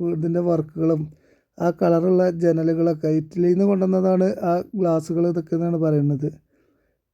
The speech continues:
പിന്നെ ഡിസൈനും കാര്യങ്ങളും ബാൽക്കണി സെറ്റപ്പൊക്കെ നല്ല അടിപൊളിയാണ്. ബാൽക്കണിയിൽ നിന്നുള്ള വ്യൂവും കാര്യങ്ങളും എല്ലാം.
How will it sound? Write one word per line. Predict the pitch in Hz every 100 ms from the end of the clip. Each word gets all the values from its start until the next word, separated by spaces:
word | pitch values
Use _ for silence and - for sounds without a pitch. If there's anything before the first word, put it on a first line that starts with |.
| -
പിന്നെ | 185 180 185
ഡിസൈനും | 175 165 180 185 196 175
കാര്യങ്ങളും | 170 170 170 170 151 165
ബാൽക്കണി | 160 165 156 175 170
സെറ്റപ്പൊക്കെ | 170 160 175 160 175 175
നല്ല | 170 165 165 170
അടിപൊളിയാണ്. | 160 151 156 175 165 156 147 135 - _ _ _ _ _ -
ബാൽക്കണിയിൽ | 170 165 160 180 180
നിന്നുള്ള | 180 175
വ്യൂവും | 175 165 170 170 170 156
കാര്യങ്ങളും | 160 160 165 165 156 156
എല്ലാം. | 165 156 156